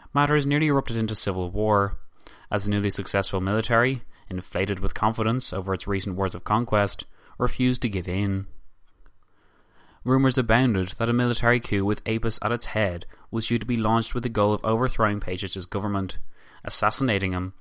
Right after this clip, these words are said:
and forcing King Peter to abdicate in favour of his son. Amid such crisis, Serbia's foreign allies intervened. First was Russia, whose ambassador advised Belgrade that Russia's Balkan policies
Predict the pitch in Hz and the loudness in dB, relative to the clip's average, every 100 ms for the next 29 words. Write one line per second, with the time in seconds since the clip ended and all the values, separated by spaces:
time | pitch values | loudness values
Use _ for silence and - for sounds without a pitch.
0 | - - - 113 - 113 - 113 120 127 | -20 -14 -6 -4 0 0 0 -4 -2 -4
1 | 113 98 92 - - 101 110 92 92 95 | -2 -2 -4 -4 -4 -4 -4 -4 -4 -4
2 | 98 92 92 87 - - 101 101 101 - | -4 -4 -6 -6 -4 0 2 2 0 -4
3 | - _ _ _ _ _ - - - - | -18 _ _ _ _ _ -18 -16 -16 -20
4 | - - - - - 143 160 160 147 - | -20 -20 -20 -14 0 6 6 6 2 2
5 | - 104 95 - 95 - - - 131 135 | 6 6 6 0 0 0 0 2 2 4
6 | 131 - 113 123 127 104 95 95 92 90 | 2 2 6 6 6 2 0 0 -2 -4
7 | 90 95 104 98 95 - - - - - | -4 -2 0 0 -2 -4 -6 -12 -20 -20
8 | _ - - - - - - - - 98 | _ -20 -20 -20 -20 -20 -20 -12 0 0
9 | - 95 92 113 - 98 98 - - - | 2 -2 4 4 6 4 4 -2 -6 0
10 | 123 123 120 123 123 120 98 117 110 127 | 2 4 6 6 6 6 4 6 6 6
11 | 120 120 120 120 117 95 92 - 113 113 | 4 4 6 6 4 4 0 0 2 2
12 | 117 117 101 107 107 101 104 113 107 101 | 2 2 4 4 4 2 4 4 4 0
13 | 95 | -2